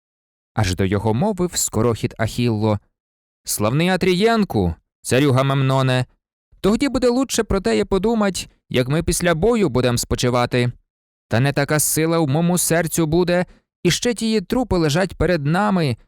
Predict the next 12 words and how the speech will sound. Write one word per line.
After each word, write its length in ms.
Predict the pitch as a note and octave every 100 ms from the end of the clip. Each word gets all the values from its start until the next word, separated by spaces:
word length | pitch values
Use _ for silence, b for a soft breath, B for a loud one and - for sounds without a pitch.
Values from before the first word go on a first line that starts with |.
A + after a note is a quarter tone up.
| _
що 260 | - - C3+
положив 480 | F3+ E3+ D3+ E3+ -
Ектор, 540 | G3 F#3 - - A2 G2 _ _
як 260 | - C3 B2+
Дій 240 | G2 -
подав 300 | - C3 B2+
славу. 560 | - A2 B2 A2 F#2+ - _ _ _ _ _
А 120 | A#2
вам 300 | A#2 D#3+ C#3+
їдло 420 | G#2+ D#3 E3 C3+
в 80 | B2+
думці. 560 | A2+ D3+ B2 - A2+